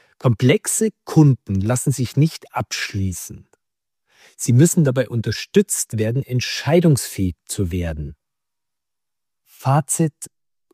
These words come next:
von dieser gemeinsamen Reise.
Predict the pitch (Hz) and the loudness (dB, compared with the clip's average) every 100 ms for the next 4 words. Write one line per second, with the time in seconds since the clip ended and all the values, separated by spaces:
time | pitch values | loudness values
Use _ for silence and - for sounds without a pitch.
0 | _ _ - 127 123 123 - - 113 120 | _ _ -10 -4 -4 -6 -8 -10 -6 -4
1 | 113 101 95 110 107 104 104 92 85 - | -2 -2 -2 -2 -2 -2 -2 -4 -8 -12
2 | - | -16